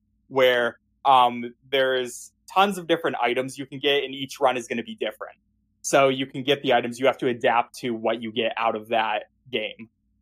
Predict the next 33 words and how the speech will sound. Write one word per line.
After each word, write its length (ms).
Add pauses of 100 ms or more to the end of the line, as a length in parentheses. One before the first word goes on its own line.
(380)
Um, 320
so 160
that's 200
kind 160
of 80
the, 240 (240)
you 120
know, 180
very 280
surface 460
level 240
explanation 560
of 60
the 80
game. 320
But 300 (200)
then, 400
uh, 340
Undertale 580
came 240
out. 220
I 140
got 180
into 180
speedrunning 500
that. 260
And 100
like 180
I 40
said, 240
Super 260
Mario 260
Sunshine. 760